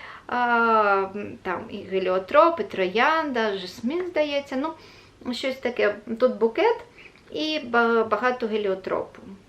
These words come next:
якщо я не помиляюся, не пам'ятаю, чи тут є іриса, але також то не має значення, я не буду перевіряти, е, що там, що там є, бо квіти тут однозначно, так, тут є троянда.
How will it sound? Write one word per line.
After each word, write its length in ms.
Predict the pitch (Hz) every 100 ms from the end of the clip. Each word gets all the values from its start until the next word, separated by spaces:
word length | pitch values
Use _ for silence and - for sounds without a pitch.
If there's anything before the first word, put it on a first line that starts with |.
| -
якщо 240 | - -
я 60 | 185
не 80 | 190
помиляюся, 840 | 190 185 196 214 294 302 - 220
не 120 | 208
пам'ятаю, 480 | 208 208 208 208 185
чи 100 | 190
тут 220 | - 190 208
є 180 | 190 -
іриса, 760 | 202 277 403 392 - 247 240 233 - - - _ -
але 500 | 285 320 285 254 - - - - - - 233
також 420 | 254 381 392 -
то 160 | 320
не 140 | 311 294
має 340 | 285 262 208
значення, 600 | 202 254 453 - 330 302
я 260 | 254 240 226
не 140 | 220
буду 260 | 214 240 214
перевіряти, 1040 | 214 202 196 208 339 415 - 285 262 -
е, 260 | - 233 233
що 200 | - 226
там, 340 | 226 226 233 214
що 200 | - 220
там 220 | 226 220
є, 220 | 214 202
бо 80 | 220
квіти 300 | 220 302 247
тут 260 | 220 208 214
однозначно, 480 | 202 233 220 196 -
так, 200 | 196 -
тут 180 | 202 214
є 100 | 190
троянда. 600 | 202 202 196 180 226